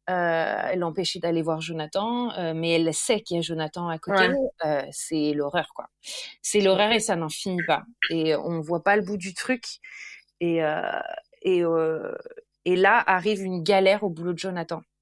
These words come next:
Speaker 1: Non, parce qu'on n'allait pas assez mal. <laughs> Il arrive une galère où
Speaker 2: Oh
Speaker 1: il est
Speaker 2: là là.
Speaker 1: accusé, euh, bref, je vais pas entrer dans les détails, mais bon, il est accusé, euh, assez injustement. Enfin, il se passe un, un gros truc à son boulot.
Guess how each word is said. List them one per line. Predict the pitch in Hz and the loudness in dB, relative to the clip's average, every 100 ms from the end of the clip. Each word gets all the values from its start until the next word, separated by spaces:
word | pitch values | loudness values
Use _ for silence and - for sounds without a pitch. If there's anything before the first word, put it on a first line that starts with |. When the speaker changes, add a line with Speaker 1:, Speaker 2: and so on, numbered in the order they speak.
| _ _ - | _ _ -4
Speaker 1:
Non, | 190 | 0
parce | 214 - | 0 0
qu'on | 214 | 2
n'allait | 214 220 | 4 6
pas | 311 | 6
assez | 311 - | 4 2
mal. | 226 208 339 - | 2 4 2 -2
<laughs> | 175 - - 294 _ - 453 - - - 440 330 311 240 | -4 -2 0 0 _ 2 4 6 6 6 4 4 4 6
Il | 226 | 6
arrive | 220 220 269 240 | 6 6 4 4
une | 240 220 | 2 2
galère | 208 208 208 254 226 - | 4 6 6 4 0 -2
où | 208 190 185 | -4 -2 2
Speaker 2:
Oh | 185 175 | 4 6
Speaker 1:
il | |
est | 185 | 6
Speaker 2:
là | 208 | 4
là. | 233 | 4
Speaker 1:
accusé, | - - 254 226 233 233 233 | 0 0 2 4 4 6 6
euh, | 185 156 | 6 4
bref, | 170 180 175 | 2 0 0
je | 175 175 | -4 -2
vais | |
pas | 208 | 0
entrer | 208 - | 0 -2
dans | 208 | -6
les | 190 | -4
détails, | 175 180 190 208 | -4 -2 0 0
mais | 180 165 | -4 -8
bon, | 160 170 | -8 -8
il | 175 | -2
est | 170 | -2
accusé, | 170 - 196 185 208 | -2 -6 -10 -2 0
euh, | 180 156 82 - - - | 2 0 -2 -6 -8 -10
assez | - 170 - | -10 -8 -8
injustement. | 180 185 196 - 202 190 | -8 -8 -10 -8 -6 -6
Enfin, | 196 165 | -6 -6
il | 175 | -6
se | - | -2
passe | 226 - | -2 -2
un, | 185 - | -6 -6
un | - 190 | -4 -4
gros | - 202 247 | -4 2 2
truc | 254 - 240 - - | 2 -2 -4 -2 0
à | 196 | 0
son | 208 | -2
boulot. | 185 202 185 | -6 -2 -2